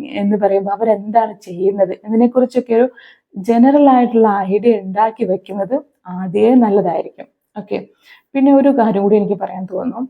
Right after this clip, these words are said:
പലപ്പോഴും, ആ, നമ്മളുടെ ഫ്രണ്ടിന് അല്ലെങ്കിൽ നമ്മുടെ റിലേറ്റീവിന് ഓക്കെ ആയിട്ടുള്ള ഒരു തെറാപ്പിസ്റ്റ് ഒരിക്കലും നമുക്ക് ഓക്കെ ആവണമെന്ന് ഒരു നിർബന്ധമില്ല.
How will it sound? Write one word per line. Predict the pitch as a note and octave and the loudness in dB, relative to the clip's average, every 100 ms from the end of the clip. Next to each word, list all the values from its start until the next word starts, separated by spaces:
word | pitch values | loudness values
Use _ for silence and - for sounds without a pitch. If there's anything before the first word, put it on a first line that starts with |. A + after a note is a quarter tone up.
| _ _ _ _ _ _ _ - | _ _ _ _ _ _ _ -4
പലപ്പോഴും, | B3 A#3+ A#3+ D4 A#3+ B3+ - | 2 2 4 2 2 0 -2
ആ, | F#3+ G#3 G#3 | -2 -2 -2
നമ്മളുടെ | G#3 A#3 C#4+ D4 | 2 6 6 6
ഫ്രണ്ടിന് | D#4 - A3+ G#3+ A3+ A#3+ B3 - | 2 0 0 2 2 2 2 0
അല്ലെങ്കിൽ | G3 G3 G3+ G#3 | -4 -2 -4 -4
നമ്മുടെ | G#3+ A3 | -2 0
റിലേറ്റീവിന് | A3+ G#3+ G#3 - A#3 G#3+ A3+ A#3 A#3+ - - _ - | 2 2 0 -2 0 0 0 -2 -4 -20 -20 _ -6
ഓക്കെ | G#3 G3+ - | -6 -4 0
ആയിട്ടുള്ള | A3+ G#3 G3+ G#3 G3+ | 2 2 2 4 4
ഒരു | G3 | 2
തെറാപ്പിസ്റ്റ് | G3 F#3 F#3 F#3+ A3 - F#3 | 0 -2 -2 -4 -10 -8 -6
ഒരിക്കലും | F#3+ - A3+ | -6 -4 -4
നമുക്ക് | G#3 A3 A#3+ B3+ | 0 2 2 2
ഓക്കെ | G#3+ F#3 G#3+ | -2 -4 -6
ആവണമെന്ന് | G3+ E3+ F3 F#3 C4+ _ | -4 -6 -8 -8 -10 _
ഒരു | B3+ | -2
നിർബന്ധമില്ല. | A#3 G3 F3 F#3+ F3+ F3 D#3+ | 0 0 0 0 2 0 -2